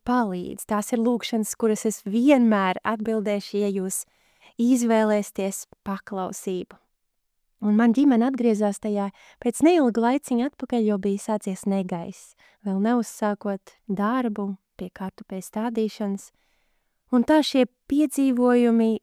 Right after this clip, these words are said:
tā kā pa trepītēm, pa kāpnītēm pieauga, pieauga, lai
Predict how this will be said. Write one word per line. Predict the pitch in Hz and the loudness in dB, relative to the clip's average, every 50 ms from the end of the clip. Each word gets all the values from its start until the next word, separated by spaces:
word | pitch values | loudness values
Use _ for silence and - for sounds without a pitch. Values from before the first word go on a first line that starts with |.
| _ _ - _ | _ _ -20 _
tā | _ - - - | _ -20 -10 -6
kā | - 233 233 | -4 -4 -4
pa | 226 _ - 226 | -4 _ -8 -8
trepītēm, | _ - - 277 285 277 _ - 285 269 262 - - 254 247 233 | _ -2 0 0 0 0 _ -2 0 0 0 0 0 0 0 0
pa | 240 240 | -2 -4
kāpnītēm | _ - - 269 269 277 277 _ - 269 262 262 262 254 - 262 254 240 226 208 _ | _ -6 -4 -2 0 0 -2 _ 2 4 6 6 4 2 0 0 0 0 0 -2 _
pieauga, | 233 240 269 285 302 302 294 285 262 233 240 | -4 -2 0 0 0 0 0 0 -2 -2 -4
pieauga, | 233 _ - 247 262 277 269 262 254 247 240 - 240 226 | -6 _ -4 -4 -2 0 0 0 0 0 0 -2 -2 -2
lai | 233 233 220 220 | -2 0 0 0